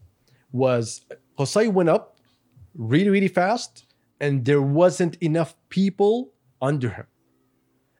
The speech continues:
If Qusay had a lot of people under him while he's going up,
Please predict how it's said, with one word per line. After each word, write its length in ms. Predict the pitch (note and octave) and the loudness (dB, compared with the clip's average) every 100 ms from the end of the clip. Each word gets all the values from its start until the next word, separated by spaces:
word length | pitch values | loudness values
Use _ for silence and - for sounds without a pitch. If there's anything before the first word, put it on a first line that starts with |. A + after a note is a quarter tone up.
| _ | _
If 280 | C#3 A#2+ - | -4 -4 -6
Qusay 340 | E3+ D3+ D4+ B3+ | -4 0 0 2
had 120 | A#3 | 2
a 60 | |
lot 220 | G3+ B3 B3+ | 2 2 2
of 80 | |
people 240 | B3 B3 G#3 | 0 -2 -2
under 220 | G3+ G#3+ | -2 0
him 160 | E3+ C3 | 0 0
while 220 | B2+ F#3+ | 0 0
he's 240 | A3 B3+ - | 0 -4 -2
going 360 | B3 B3+ B3+ | 0 0 0
up, 300 | - D4+ - | -2 -2 -4